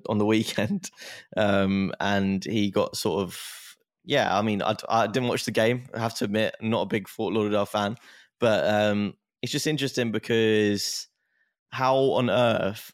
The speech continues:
as a, as a kid, do you live up to your dad? Like, this is David Beckham, like, great player, like, incredibly sexy man, like, rich,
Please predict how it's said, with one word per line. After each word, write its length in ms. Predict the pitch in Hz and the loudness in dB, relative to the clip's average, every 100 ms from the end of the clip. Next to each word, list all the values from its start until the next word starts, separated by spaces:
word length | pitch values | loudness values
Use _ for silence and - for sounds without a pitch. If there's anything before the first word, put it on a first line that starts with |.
| - | -2
as 180 | 117 107 | 0 0
a, 100 | - | 0
as 120 | 107 | 0
a 60 | 101 | -2
kid, 300 | - 117 95 | -2 -2 0
do 80 | 101 | 0
you 100 | 104 | 0
live 180 | 104 | 2
up 140 | 98 - | 0 -2
to 120 | - | -2
your 160 | 104 95 | 0 2
dad? 300 | 101 98 90 - | 0 0 -2 -6
Like, 280 | 101 92 90 - | -2 -2 -2 -4
this 120 | 113 | -6
is 60 | 113 | -2
David 320 | 113 107 95 | 0 0 0
Beckham, 340 | 107 - 98 | -2 -2 -2
like, 260 | 92 92 92 _ _ _ _ - | 0 -2 -4 _ _ _ _ -10
great 360 | - 107 107 - | -2 0 0 0
player, 520 | 107 95 92 92 82 - _ _ _ _ - | 0 2 2 0 -2 -6 _ _ _ _ -4
like, 180 | 101 101 | 0 0
incredibly 460 | - 120 101 95 | -2 0 0 0
sexy 480 | 92 - 90 - 98 | -2 -2 -4 -2 -2
man, 500 | 92 95 92 95 92 - _ - - - | 0 0 0 -2 -4 -8 _ -20 -20 -6
like, 300 | 98 92 80 | -4 -2 -4
rich, 680 | 104 92 101 - - - | -6 0 0 -2 -4 -4